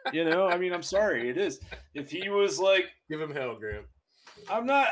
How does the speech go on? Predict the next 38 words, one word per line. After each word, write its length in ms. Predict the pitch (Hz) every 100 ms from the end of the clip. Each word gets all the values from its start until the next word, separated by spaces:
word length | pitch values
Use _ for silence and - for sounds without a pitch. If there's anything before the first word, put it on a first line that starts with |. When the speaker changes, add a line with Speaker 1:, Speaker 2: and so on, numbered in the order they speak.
| -
Speaker 1:
I, 140 | 220 226
like, 200 | 226 185
I, 260 | 220 226 - -
I 120 | 226
love 320 | 226 262 233
all 200 | 226 226
these 220 | 220 196
kids. 320 | - 208 185
I 60 | 156
want 280 | 160 165 170
the 160 | 160
best 280 | 170 175 165
for 280 | 180 180 175
'em. 80 | 170
Like, 220 | 147 135
I, 160 | 143 139 - -
I 120 | 143
appreciate 540 | 143 - 170 156 170 156
what 140 | -
they 160 | 302 302
do 180 | 156
for 120 | 320 147
the 60 |
University 420 | 147 143 151 139 131
of 80 |
Georgia. 440 | 120 143 147 151 139 - _ _ _ _
They 140 | 127 151
work 320 | 151 160 160
a 40 |
full-time 540 | - 147 151 151 147 143
job, 360 | 131 143 147
in 100 | 147
my 180 | 143 143
opinion. 400 | 143 143 147 143
They 140 | 131 123
should 180 | 120
be 100 | 131
getting 400 | 131 139 135 135